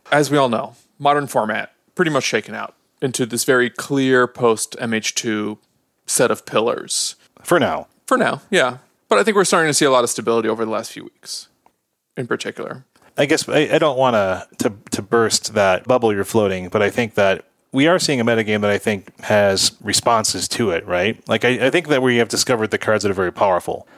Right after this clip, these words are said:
Speaker 2: and the strategies that are kinda powerful out of the gate. But I, what I do like is that there's so much new stuff and that there are so many existing tools that can deal with the new stuff people that are doing.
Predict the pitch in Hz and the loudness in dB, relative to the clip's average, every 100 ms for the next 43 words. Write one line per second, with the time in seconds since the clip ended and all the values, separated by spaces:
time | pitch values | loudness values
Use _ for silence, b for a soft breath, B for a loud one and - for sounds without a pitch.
0 | B - 107 - 113 104 101 101 98 - | B -2 0 2 2 2 0 0 0 0
1 | 101 92 101 95 101 101 101 95 - 92 | -2 2 2 2 2 2 0 -2 -4 -2
2 | 120 - _ 123 117 113 123 110 107 131 | -2 -6 _ 0 2 2 0 0 0 2
3 | 117 104 - 104 110 101 107 98 - - | 4 2 0 0 0 2 0 2 2 4
4 | 120 110 110 104 107 - 107 101 98 - | 2 2 0 0 0 0 -4 -2 -2 0
5 | - 92 131 - - - - 113 107 98 | 2 2 0 -4 -12 -12 -2 -2 -2 0
6 | 107 98 110 104 110 107 - 123 104 101 | 0 2 0 2 2 0 0 0 0 -2
7 | 95 - 110 - 107 101 - 143 135 107 | -2 -2 -2 -2 -4 -4 0 2 4 4
8 | 95 - 120 104 98 95 - - 95 110 | 0 -4 -4 0 2 2 -2 -10 -4 2
9 | 127 113 104 - - 98 95 123 120 104 | 4 4 0 -4 -6 -4 0 0 2 0
10 | 92 101 92 87 87 90 123 104 95 | 0 -2 -2 0 0 0 2 2 -2